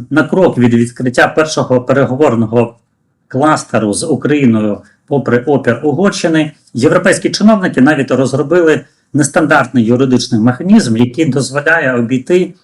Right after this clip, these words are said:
е, формальне вето Будапешта. Тобто, але все пішло, друзі, не за планом. Вісімнадцяте липня могло стати історичною датою. У рамках Ради єс, ви знаєте, із загальних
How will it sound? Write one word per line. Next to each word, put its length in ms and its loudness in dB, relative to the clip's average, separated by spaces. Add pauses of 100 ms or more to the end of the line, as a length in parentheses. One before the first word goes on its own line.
(480)
е, 220 -4
формальне 480 2
вето 360 0
Будапешта. 720 -2
Тобто, 360 -10
але 280 0
все 320 0
пішло, 420 -2
друзі, 300 0
не 240 0
за 180 0
планом. 500 -4 (160)
Вісімнадцяте 600 0
липня 320 2
могло 280 2
стати 320 -2
історичною 640 0
датою. 420 -4 (400)
У 180 2
рамках 460 -2
Ради 260 2
єс, 360 -2
ви 80 -2
знаєте, 420 -2
із 180 -2
загальних 460 -2